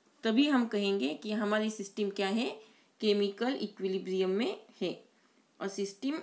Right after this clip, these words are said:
is said to be in chemical equilibrium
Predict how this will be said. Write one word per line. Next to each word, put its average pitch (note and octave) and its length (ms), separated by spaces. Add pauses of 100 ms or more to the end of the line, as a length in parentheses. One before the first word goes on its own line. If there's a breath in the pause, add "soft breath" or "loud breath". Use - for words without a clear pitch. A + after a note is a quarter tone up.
is F#3 320
said G#3+ 360
to A#3 140
be A#3 180
in C4+ 200 (280)
chemical G#3 540
equilibrium A3 720